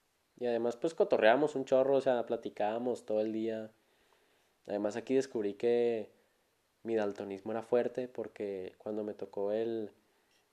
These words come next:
Ah, aquí hay uno, sí. Luego también en Firenze les digo que hay un grafitero que se llama Exit, que tiene muchísimos grafitis en toda la ciudad. Entonces, si van,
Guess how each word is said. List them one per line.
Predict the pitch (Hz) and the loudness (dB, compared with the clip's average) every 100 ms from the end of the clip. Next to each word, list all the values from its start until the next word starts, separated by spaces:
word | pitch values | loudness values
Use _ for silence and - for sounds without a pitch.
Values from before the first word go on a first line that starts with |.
| _ _ _ _ _ _ 120 | _ _ _ _ _ _ -14
Ah, | 127 | -12
aquí | 131 131 | -12 -12
hay | 120 | -10
uno, | 123 127 135 135 _ _ _ _ - | -8 -10 -12 -14 _ _ _ _ -20
sí. | 110 _ _ _ _ _ _ _ _ _ _ _ _ | -20 _ _ _ _ _ _ _ _ _ _ _ _
Luego | 117 135 | 2 4
también | 147 123 120 123 | 4 2 2 0
en | 135 | -2
Firenze | 135 123 123 135 135 131 | -2 0 0 0 -2 -2
les | 113 113 107 104 | 0 0 0 -2
digo | 104 123 127 131 | -4 -2 -2 -2
que | 113 104 104 - | -2 -2 -2 -4
hay | 104 107 113 | -6 -6 -4
un | 117 117 117 117 | -4 -4 -4 -2
grafitero | 117 117 113 113 113 | -2 -2 -4 0 -2
que | 113 | -2
se | 110 | -8
llama | 104 107 - | -6 -8 -6
Exit, | 117 - - 123 | -6 -6 -10 -10
que | - 107 | -8 -10
tiene | 101 - 107 117 123 | -8 -8 -6 -6 -6
muchísimos | 120 117 113 - 113 120 120 | -8 -8 -8 -10 -10 -4 -2
grafitis | 113 107 110 120 120 - | -4 -6 -8 -8 -8 -10
en | 107 | -10
toda | 101 - 110 | -6 0 2
la | 117 | 2
ciudad. | - 98 98 | 0 -4 -2
Entonces, | 101 - 98 - | -4 -8 -12 -8
si | 98 | -6
van, | 104 | -6